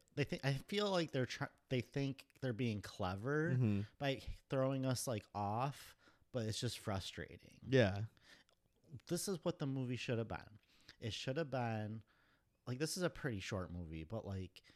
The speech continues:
Speaker 1: eighty minutes, one night, which would be different than the original 'cause it's a few different days and
Speaker 2: Mm-hmm.
Speaker 1: nights in the original. Like, have it be a contained horror movie. They're trapped in this house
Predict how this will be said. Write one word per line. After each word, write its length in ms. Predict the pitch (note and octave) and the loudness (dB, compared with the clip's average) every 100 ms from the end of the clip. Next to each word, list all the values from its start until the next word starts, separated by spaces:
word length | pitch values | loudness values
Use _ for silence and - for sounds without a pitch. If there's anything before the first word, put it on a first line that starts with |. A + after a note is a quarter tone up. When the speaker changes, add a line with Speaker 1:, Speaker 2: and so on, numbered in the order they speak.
| - _ _ - | -20 _ _ -6
Speaker 1:
eighty 300 | B2+ D#3 F#3+ | 0 0 0
minutes, 760 | E3+ C#3 B2 A#2+ A#2+ - - - _ - - - _ | 2 4 6 4 2 -4 -6 -8 _ -20 -20 -20 _
one 380 | G#2 B2+ D#3+ F#3 | -2 0 0 2
night, 500 | C#3 A2+ G#2+ G#2+ - _ | 2 4 2 0 -4 _
which 200 | A#2+ A#2 | -2 0
would 100 | C#3 | 0
be 100 | A2+ | 0
different 320 | G#2 A#2+ D#3 C#3 | 0 0 0 0
than 100 | C#3 | 0
the 140 | C#3+ | 2
original 380 | B2+ A2+ G2+ F2+ | 4 2 2 -2
'cause 200 | - F#2+ | -2 -4
it's 180 | G#2 - | -4 -6
a 60 | |
few 220 | F#2 A2+ G#2 | -6 -4 0
different 400 | A2 - A2+ G#2 | -2 -2 -6 -2
days 360 | G#2+ G#2 A2 | -2 0 0
and 80 | A2+ | 2
Speaker 2:
Mm-hmm. 160 | D3 C3+ A2 | 6 6 6
Speaker 1:
nights 120 | A#2+ | 2
in 160 | C3 | -2
the 80 | B2+ | -2
original. 580 | B2+ C#3 C3+ D#3 D#3 D3+ - - - | -2 -2 -2 -2 -2 -4 -10 -12 -6
Like, 160 | A#2 | -4
have 220 | G2 B2+ C#3 | -2 0 0
it 180 | E3 | -2
be 160 | - D#3 | -2 -2
a 100 | C3 | -2
contained 760 | - G2 - - A#2 B2 C#3+ C#3 | -4 -6 -4 0 2 2 0 -4
horror 420 | - B2 A2+ G#2 | -2 0 2 0
movie. 520 | G2+ F#2 F#2+ F#2+ G2 | -2 -2 -2 -2 -4
They're 180 | G#2+ G2 | -4 -6
trapped 440 | - - A2+ A#2+ D3+ | -6 -4 -2 -2 -4
in 140 | D3 | -6
this 160 | C#3+ - | -6 -6
house 680 | G2+ F#2 F#2 F#2+ - - | -4 -2 -4 -6 -8 -12